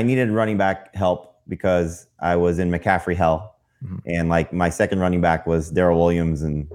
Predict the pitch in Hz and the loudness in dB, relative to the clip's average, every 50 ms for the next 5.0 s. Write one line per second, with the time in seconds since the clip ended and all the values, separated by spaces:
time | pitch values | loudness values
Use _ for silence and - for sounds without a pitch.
0 | - - _ _ _ _ _ _ _ _ - 85 87 120 123 98 92 85 78 - | -20 -20 _ _ _ _ _ _ _ _ -2 0 2 2 2 2 0 0 0 0
1 | 98 95 - 92 82 78 76 76 73 - - 80 76 76 87 85 82 82 82 85 | 0 0 0 -2 -4 -2 -2 -2 -4 -4 -6 -6 -2 0 2 2 4 4 4 2
2 | 85 82 82 82 69 76 78 76 76 78 73 71 - _ - - 85 85 80 - | 2 2 0 0 0 -2 -2 -2 -2 -4 -6 -8 -14 _ -6 -2 0 0 0 2
3 | 90 85 82 71 71 - 73 73 - - - 87 87 85 82 82 - 113 104 92 | 2 2 2 0 -2 -4 -6 -6 -6 -6 -4 -2 0 0 0 0 2 2 2 4
4 | 85 78 80 71 90 90 82 85 85 69 - 78 78 80 73 67 69 73 - - | 2 2 2 2 2 0 0 0 -2 -2 -2 -2 -2 -2 -2 -4 -6 -6 -6 -8